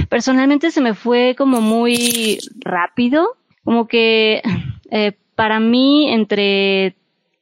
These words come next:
trabajo y entre cosas, la verdad es que sí se me ha ido muy, muy rápido este año. Y fue un año para mí como raro,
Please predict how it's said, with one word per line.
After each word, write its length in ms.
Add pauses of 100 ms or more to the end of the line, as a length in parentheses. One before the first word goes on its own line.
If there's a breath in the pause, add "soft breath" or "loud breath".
(120)
trabajo 1040
y 140
entre 600
cosas, 640
la 180
verdad 200
es 80
que 120
sí 160
se 160
me 120
ha 60
ido 160
muy, 500 (760 loud breath)
muy 200
rápido 520 (200)
este 320
año. 400 (680)
Y 160
fue 300
un 140
año 440
para 180
mí 200
como 280
raro, 480